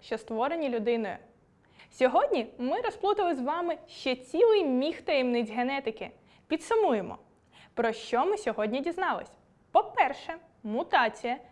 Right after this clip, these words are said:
це зміна у генетичному матеріалі, яка може надавати організму нових властивостей.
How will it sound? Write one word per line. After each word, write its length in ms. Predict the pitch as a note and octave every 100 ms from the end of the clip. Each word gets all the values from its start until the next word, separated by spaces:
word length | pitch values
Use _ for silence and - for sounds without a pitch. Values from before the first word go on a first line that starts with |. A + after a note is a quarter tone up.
| _
це 220 | - C#4+ A4
зміна 500 | B3+ A3 E4 G4+ -
у 40 |
генетичному 640 | A3 A3 G#3 A3 - C4 B3+
матеріалі, 560 | B3+ D4 D4 A#3+ F#3+ - - -
яка 400 | A3 A3+ B3+ B3
може 380 | A3 A#3+ F4+ G#4+
надавати 540 | E4 A#3 G#3+ A#3+ A3+
організму 640 | - A3 G#3 G#3 C4 F#4+
нових 360 | C#4+ G3+ G3+ -
властивостей. 720 | A3+ A3+ F4 C4+ B3+ -